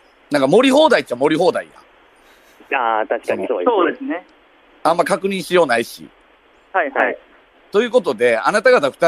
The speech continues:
Speaker 1: 人には、盛り要素を引き出したら、盛り要素一つにつき、千円差し上げます。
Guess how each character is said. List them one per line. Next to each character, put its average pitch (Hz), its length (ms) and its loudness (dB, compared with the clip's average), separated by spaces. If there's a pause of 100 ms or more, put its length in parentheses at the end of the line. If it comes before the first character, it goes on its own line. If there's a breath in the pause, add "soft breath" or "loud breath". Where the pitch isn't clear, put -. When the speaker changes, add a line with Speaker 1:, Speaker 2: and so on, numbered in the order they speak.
(120)
Speaker 1:
人 107 120 -14
に - 20 -20
は、 107 320 -2
盛 269 240 0
り 269 40 -2
要 294 260 4
素 - 160 -10
を 147 380 -2 (760)
引 - 180 -8
き - 0 -
出 226 160 2
し - 100 -12
た 117 120 0
ら、 110 280 -4 (320)
盛 262 260 2
り 285 40 2
要 302 160 4
素 139 140 -4
一 262 280 0
つ 196 160 -8
に 117 120 -18
つ - 140 -20
き、 135 380 -2 (600)
千 294 440 -2
円 135 180 -4
差 120 140 -8
し - 140 -6
上 107 60 -2
げ 98 80 -14
ま - 120 -20
す。 - 140 -20